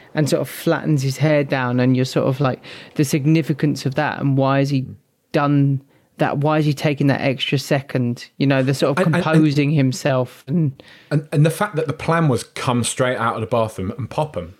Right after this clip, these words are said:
Speaker 2: Do you know what I mean? But
Speaker 1: Yeah.
Speaker 2: he doesn't. He sits
Speaker 1: Yeah,
Speaker 2: back down
Speaker 1: yeah.
Speaker 2: for dinner, you know?
Speaker 1: Yeah. And, and there were so many points where McCluskey sort of flickers towards the, the bathroom where you're like, "Are they gonna get up? Are they gonna, like, surely they're gonna
Speaker 2: Yeah.
Speaker 1: realise?" And he's sort of clunking around, but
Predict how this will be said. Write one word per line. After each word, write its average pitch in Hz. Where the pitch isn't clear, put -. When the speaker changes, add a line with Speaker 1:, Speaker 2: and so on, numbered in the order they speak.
Speaker 2:
Do 135
you 127
know 135
what 147
I 147
mean? 135
But 160
Speaker 1:
Yeah. 165
Speaker 2:
he 139
doesn't. 170
He 139
sits 165
Speaker 1:
Yeah, 156
Speaker 2:
back 147
down 196
Speaker 1:
yeah. 151
Speaker 2:
for 160
dinner, 170
you 135
know? 135
Speaker 1:
Yeah. 160
And, 180
and 180
there 185
were 170
so 185
many 180
points 147
where 160
McCluskey 151
sort -
of -
flickers -
towards 139
the, 135
the 139
bathroom 143
where 127
you're 123
like, 120
"Are 135
they 139
gonna 127
get 123
up? 208
Are 147
they 151
gonna, 143
like, 151
surely 165
they're 120
gonna 143
Speaker 2:
Yeah. 160
Speaker 1:
realise?" 131
And 139
he's 175
sort -
of 139
clunking 143
around, 143
but 123